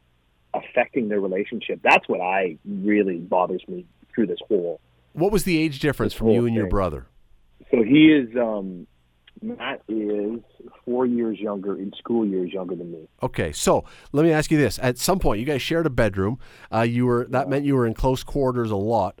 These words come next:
Speaker 2: I'm guessing that at some point along the way, you may have once, maybe twice in your life disagreed on something.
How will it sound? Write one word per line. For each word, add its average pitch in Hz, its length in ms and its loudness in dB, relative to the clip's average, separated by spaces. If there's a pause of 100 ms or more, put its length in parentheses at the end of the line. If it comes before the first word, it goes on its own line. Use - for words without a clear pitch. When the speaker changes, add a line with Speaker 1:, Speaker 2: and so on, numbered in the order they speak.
Speaker 2:
I'm 117 240 0
guessing 151 460 0
that 123 140 2
at 113 100 -2
some 202 400 0
point 170 280 2
along 131 300 0
the 120 80 0
way, 107 160 0
you 113 240 0
may 175 640 2
have 143 240 -2 (420)
once, 139 480 0
maybe 139 440 2
twice 139 680 2
in 127 140 0
your 117 180 2
life 110 320 0
disagreed 110 600 0
on 92 180 2
something. 90 540 -4